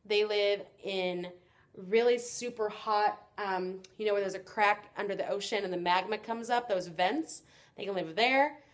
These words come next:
They can live in environments that are incredibly acidic. They have a lot of acid in the environment, and they can live in almost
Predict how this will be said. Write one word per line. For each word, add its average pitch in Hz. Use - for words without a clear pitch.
They 214
can 226
live 220
in 185
environments 202
that 190
are 190
incredibly 190
acidic. 202
They 247
have 190
a 190
lot 180
of 175
acid 269
in 220
the 240
environment, 240
and 196
they 220
can 240
live 240
in 202
almost 190